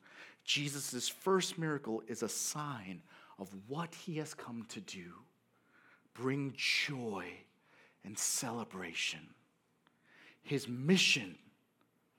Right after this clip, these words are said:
is to provide joy. I want to highlight just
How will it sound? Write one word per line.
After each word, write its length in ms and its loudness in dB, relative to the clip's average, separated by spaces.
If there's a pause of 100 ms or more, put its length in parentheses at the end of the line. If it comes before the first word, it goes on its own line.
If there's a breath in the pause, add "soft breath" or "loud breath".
(1700)
is 120 -10
to 120 -12
provide 480 -8
joy. 180 -6 (3500 soft breath)
I 60 -2
want 160 8
to 40 10
highlight 440 10
just 320 0